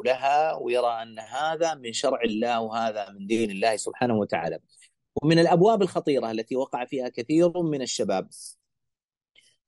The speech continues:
خصوصًا من الشباب ذكورًا أو إناثًا ما يسمى بالتعلق بالأبراج،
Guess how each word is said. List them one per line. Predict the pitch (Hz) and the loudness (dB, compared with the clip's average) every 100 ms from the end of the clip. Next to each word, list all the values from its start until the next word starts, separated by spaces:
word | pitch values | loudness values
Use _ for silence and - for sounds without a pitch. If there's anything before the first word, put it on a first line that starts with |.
| _ | _
خصوصًا | 120 123 127 113 110 117 | 0 4 4 4 2 0
من | 117 117 117 110 - | 0 0 0 -2 -2
الشباب | 107 - 101 101 107 101 - - - | -2 2 4 6 4 2 -6 -14 -6
ذكورًا | 101 104 120 113 104 95 | -4 0 4 4 2 -4
أو | 98 113 | -8 -4
إناثًا | 117 135 127 123 160 _ _ _ _ _ _ _ - | 0 0 -2 -4 -4 _ _ _ _ _ _ _ -6
ما | 135 170 | 0 2
يسمى | 160 147 180 175 180 | 2 2 0 0 0
بالتعلق | 156 147 151 143 - 120 - 117 151 170 151 | 2 2 2 0 -8 -12 -8 -4 0 0 0
بالأبراج، | 123 113 - 117 123 107 | -2 -2 -4 -2 0 0